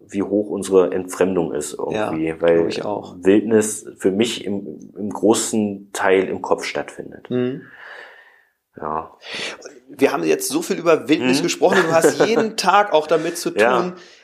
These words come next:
Speaker 2: Ist Wildnis trotzdem noch ein Begriff, der dich reizt?
Speaker 1: Absolut. Also, ähm, in zweierlei Hinsicht. Also es reizt mich, wie, wie teilweise, äh, in den Medien damit umgegangen wird.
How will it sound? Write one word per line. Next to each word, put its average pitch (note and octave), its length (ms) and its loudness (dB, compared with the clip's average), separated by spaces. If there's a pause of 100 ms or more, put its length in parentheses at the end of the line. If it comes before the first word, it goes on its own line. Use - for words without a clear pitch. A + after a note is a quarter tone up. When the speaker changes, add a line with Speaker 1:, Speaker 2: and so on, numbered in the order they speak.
(140)
Speaker 2:
Ist D#3 220 -2
Wildnis F#3+ 340 2
trotzdem F3+ 320 0
noch F3 140 -2
ein F3 80 -10
Begriff, D#3+ 420 0 (180)
der D3 200 2
dich C#3+ 240 -4
reizt? - 600 0 (1040)
Speaker 1:
Absolut. - 560 -6
Also, A2+ 320 4
ähm, A2+ 480 0 (1600)
in C3+ 200 -2
zweierlei A#2 420 4
Hinsicht. F#2+ 380 -2
Also F#2+ 180 -2
es - 220 -6
reizt B2 340 2
mich, C3+ 220 -4
wie, A2 220 -6
wie G#2+ 120 -4
teilweise, G2 760 2
äh, F2+ 180 2
in F#2 60 -8
den F2+ 100 -4
Medien A2+ 280 -2
damit F3+ 160 -8
umgegangen F3+ 440 -10
wird. A3+ 200 -14